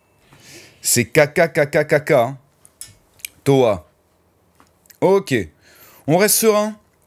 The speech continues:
Il nous reste normalement de quoi faire, euh, six plus deux gratuites, donc huit. Il nous reste dix multi. J'espère qu'on va l'avoir sur dix multi. J'espère.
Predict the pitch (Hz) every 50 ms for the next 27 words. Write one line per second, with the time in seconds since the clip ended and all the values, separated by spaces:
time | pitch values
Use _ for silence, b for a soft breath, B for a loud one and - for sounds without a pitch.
0 | _ _ _ _ _ _ _ _ _ - - - 120 131 131 131 139 151 143 -
1 | 143 131 127 131 143 151 151 139 131 - - 135 131 - - 160 151 135 135 131
2 | 127 127 123 127 127 127 127 123 b b b b b b b b b b b b
3 | b b b _ _ - - - - - - - - 185 208 190 - - - -
4 | 143 135 120 113 - 139 147 143 107 110 135 156 147 147 151 147 147 - 160 135
5 | 117 120 120 - - 185 208 - 123 127 131 120 131 170 156 123 110 113 175 196
6 | 190 190 170 147 - - 151 123 87 - _ _ _ _ _ _ _ _ _ _
7 | - - - 107 - - - 113 101 - 117 104 101 95 98 101 101 104 95 -
8 | - 95 87 82 90 95 98 98 92 87 - - 85 71 71 b b b b b
9 | b b b b b b b b b b b _ _ 85 78 78 - 127 127 110
10 | - - - 131 127 113 90 78